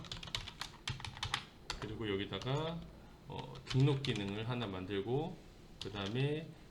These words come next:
보기 기능 하나 만들고, 예, 그 다음에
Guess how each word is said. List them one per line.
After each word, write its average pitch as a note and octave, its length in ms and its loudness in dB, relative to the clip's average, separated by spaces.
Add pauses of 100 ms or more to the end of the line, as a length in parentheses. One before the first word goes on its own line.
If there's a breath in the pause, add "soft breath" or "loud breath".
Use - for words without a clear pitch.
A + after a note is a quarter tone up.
(100)
보기 A#2 260 2
기능 A2 320 0
하나 G#2+ 180 -2
만들고, G2 640 2 (760 loud breath)
예, F#2 360 -2
그 A2+ 140 2
다음에 G#2+ 680 2